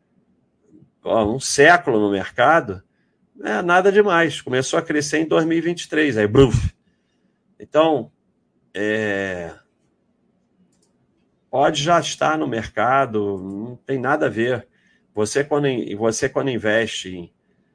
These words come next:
em lucro consistente, você aumenta suas chances. Você, quando investe em I P O, turnaround, você diminui suas chances.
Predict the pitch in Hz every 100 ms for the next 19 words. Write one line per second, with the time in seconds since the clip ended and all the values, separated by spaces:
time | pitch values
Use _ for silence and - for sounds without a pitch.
0 | _ _ _ 107 104 107 113 _ 117 104
1 | - - - 110 143 147 113 107 107 -
2 | 110 113 110 113 123 - 139 - - 104
3 | 98 - - _ _ _ _ - 104 123
4 | 117 120 127 104 104 104 - 98 98 101
5 | 110 101 110 120 104 - 98 98 95 92
6 | 98 117 117 95 87 78 - _ _ _
7 | _ _ 98 104 - 104 101 107 117 110
8 | 104 104 - 123 - 98 87 - -